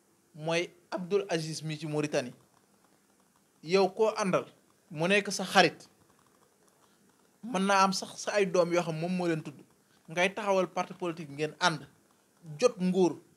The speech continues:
nga def ko ministre de l'in-, de l'intérieur, mu nekk ministre de l'intérieur, nga préparé ko mu nekk sa dauphin,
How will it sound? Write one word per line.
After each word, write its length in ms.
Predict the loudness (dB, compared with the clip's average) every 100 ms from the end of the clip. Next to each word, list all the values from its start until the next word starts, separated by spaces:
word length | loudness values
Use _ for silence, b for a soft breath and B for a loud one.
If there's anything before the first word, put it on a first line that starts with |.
| _ _ -8
nga 140 | -2
def 180 | 2 0
ko 80 | 2
ministre 340 | 0 0 -2 -4
de 140 | 0
l'in-, 240 | 2 2 -6
de 360 | -2 2 2 -2 -8
l'intérieur, 680 | 0 0 2 2 4 4 2 -4 _ -20 _ _ _ _
mu 160 | -8 -2
nekk 240 | -2 -2
ministre 320 | -2 -2 -4
de 80 | -4
l'intérieur, 480 | -2 0 0 0 -2 -8 _ _ _ _ _ _ _ _ _
nga 180 | -8 -6
préparé 580 | -2 2 4 6 6 6
ko 80 | 2
mu 120 | -4
nekk 200 | -4 -6
sa 120 | -6
dauphin, 360 | -2 -2 -2 -4